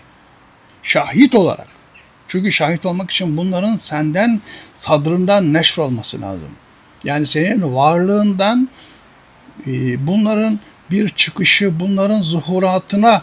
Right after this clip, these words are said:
seyretmen lazım. Nur içinde yatsın. İbn Tabak Efendi demiş ki burada,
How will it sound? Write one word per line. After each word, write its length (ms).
seyretmen 680
lazım. 320
Nur 180
içinde 340
yatsın. 300
İbn 200
Tabak 240
Efendi 360
demiş 260
ki 180
burada, 380